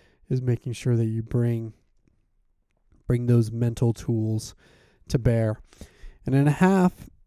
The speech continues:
you know, they look a lot like they should in a marathon, but I wanna give you a couple of things to,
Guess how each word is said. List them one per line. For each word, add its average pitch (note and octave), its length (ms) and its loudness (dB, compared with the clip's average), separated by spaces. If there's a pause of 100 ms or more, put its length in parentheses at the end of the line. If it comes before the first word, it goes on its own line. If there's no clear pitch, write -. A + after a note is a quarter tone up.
(800)
you - 120 -6
know, C3 160 6
they C#3+ 160 4
look D3 460 4
a D#3 80 2
lot D3 280 4
like C#3+ 240 -2
they C3+ 140 2
should D#3 400 4
in D3 160 -2
a C3+ 60 2
marathon, C3+ 760 0
but A#2+ 180 2
I A#2 60 0
wanna A#2+ 200 0
give A#2+ 200 -2
you A#2+ 80 2
a A2+ 40 -2
couple B2 320 -2
of A#2 140 0
things A2+ 460 -8
to, A2+ 340 -4